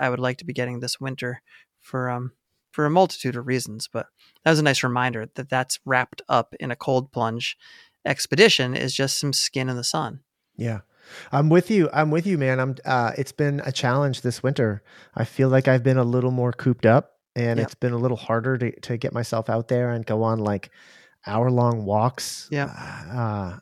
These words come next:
Speaker 2: I've, I've had to remind myself. And when I do it, I feel great, but
Speaker 1: Yep.
Speaker 2: it's been really easy to, like, start a fire in the wood stove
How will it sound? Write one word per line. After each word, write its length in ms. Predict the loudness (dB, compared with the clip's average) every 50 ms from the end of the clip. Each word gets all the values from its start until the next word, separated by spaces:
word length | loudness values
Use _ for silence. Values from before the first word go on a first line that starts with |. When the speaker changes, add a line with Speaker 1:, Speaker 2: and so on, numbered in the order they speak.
| _ -4
Speaker 2:
I've, 200 | -2 -2 -2 -2
I've 140 | -4 -4 -2
had 140 | -2 -2 -2
to 60 | 0
remind 380 | 0 0 0 0 0 0 0 0
myself. 520 | -2 -2 -2 -2 -4 -4 -6 -6 -12 -20 _ _ _ _ _ _ _ _ _ _ -20 -20 _ _ -2
And 100 | 2 6 6
when 120 | 8 8
I 100 | 8 6
do 300 | 6 6 8 10 10 12
it, 240 | 12 10 10 6 4 -4 _ -20 _ _ _ _ -20 -16 -14 -12
I 40 |
feel 180 | -6 -4 -4 -4
great, 480 | -2 -2 0 2 4 4 2 0 -2 _ _ _ _ _ _ _ _ _
but 120 | -2 -2
Speaker 1:
Yep. 160 | 0 -2 -2 -6 _ _ -10
Speaker 2:
it's 180 | -10 -10 -6
been 220 | -2 -2 -2 0 0
really 260 | 0 2 2 2 2
easy 300 | 2 0 0 2 2 0
to, 100 | 0 0
like, 180 | 0 0 -2 -4
start 280 | -6 -4 -2 0 0 0
a 20 |
fire 300 | 0 0 0 2 2 2
in 80 | 0 0
the 80 | -2 -2
wood 180 | -2 -2 -2
stove 500 | -2 -2 0 2 2 2 0 -4 -8 _